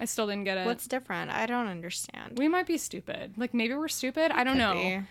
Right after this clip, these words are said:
Speaker 1: Somebody needs to explain it to us. Um, see if you can find a way to email us and not mansplain it to us. Um, good luck to you.
Speaker 2: <gasps> Yeah.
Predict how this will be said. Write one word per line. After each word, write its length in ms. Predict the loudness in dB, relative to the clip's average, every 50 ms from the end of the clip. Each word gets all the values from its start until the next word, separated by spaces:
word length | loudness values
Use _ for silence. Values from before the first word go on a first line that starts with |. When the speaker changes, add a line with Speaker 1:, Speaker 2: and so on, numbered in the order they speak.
| -10
Speaker 1:
Somebody 380 | -2 2 4 4 4 4 2 0
needs 200 | 0 0 0 2 0
to 60 | 0
explain 340 | -2 -2 -2 -4 -2 0 0
it 100 | -2 -2
to 120 | 0 2 4
us. 360 | 6 6 4 4 0 -2 -4 -2
Um, 280 | 0 0 0 0 -2 -2
see 180 | 2 4 4 4
if 80 | 4
you 80 | 2 0
can 120 | 0 2
find 200 | 4 6 6 6
a 40 | 6
way 120 | 6 4
to 120 | 4 2 2
email 240 | 0 0 0 0 0
us 160 | 0 0 0 0
and 120 | 0 0
not 180 | 0 -2 -2 -2
mansplain 520 | -2 -2 -2 -2 -4 -4 -4 -4 -4 -4
it 80 | -6 -6
to 140 | -4 -4 -2
us. 340 | 0 0 0 0 -2 -6 -6 -2
Um, 220 | 0 0 0 0 -2
good 180 | -4 -6 -6 -6
luck 120 | -6 -6 -4
to 100 | -4 -4
you. 140 | -4 -2 -2
Speaker 2:
<gasps> 60 | 0 0 2 2 0 0 -2 -4 -8 -10 -8 -2 2
Yeah. 280 | 4 4 4 2 0